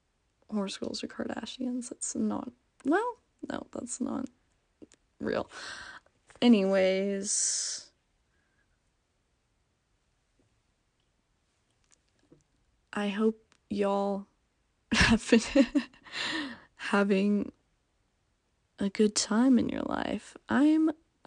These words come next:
hungry and I want rice. I love eating rice with lime, but, like, just plain white rice. What's that sauce you put on it called? I forget,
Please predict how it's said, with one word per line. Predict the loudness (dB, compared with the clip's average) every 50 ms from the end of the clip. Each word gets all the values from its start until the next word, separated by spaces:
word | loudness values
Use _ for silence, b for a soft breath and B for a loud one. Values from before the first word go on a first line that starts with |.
| -20 -12 -4
hungry | -2 0 0 0 -2 -4 -6 -6 -6 -6 -8 -10 _ _ -6
and | -4 -4 -4 -4
I | -2 0 0 2
want | 2 2 2 0 0 -2 -6 _ -10
rice. | -8 -6 -6 -6 -6 -6 -8 -8 -6 -6 -4 -4 -6 -6 -8 -10 -14 _ _ _ _ _ _ b b b b b b b b b b b b b b b b -2 0
I | 2 2
love | 4 6 4 4 4 2 -4 -6
eating | -2 -2 2 4 4 6 6 6 6 4 2 0 _ _ -20 -20 _ _ _ _
rice | -6 -2 0 0 2 2 0 0 0 -2 -2 -2
with | -4 -4 -2 0
lime, | 0 0 2 2 0 0 0 0 2 2 0 0 -2 _ -4
but, | -2 0
like, | 0 0 -2 -4
just | -6 -8 -8 -8 -8
plain | -8 -8 -6 -4 -4 -4 -4 -6 -6 -8
white | -6 -6 -4 -4 -4 -4
rice. | -4 -4 -4 -4 -4 -4 -2 -2 -2 -4 -4 -6 _ _ _ _ _ _ _ _ _ _ _ _ _ _ -4
What's | -2 2 4 6
that | 6 6 6
sauce | 6 2 2 2 4 2 2 0 0 -2 -4
you | -4 -4
put | -4 -8 -6 -6
on | -6 -4 -6 -6
it | -6 -6 -8 -10 _
called? | -14 -8 -8 -6 -6 -6 -6 -8 -8 -10 -12 -16 _ -12
I | -12
forget, | -10 -8 -8 -6 -4 -4 -6 -6 -8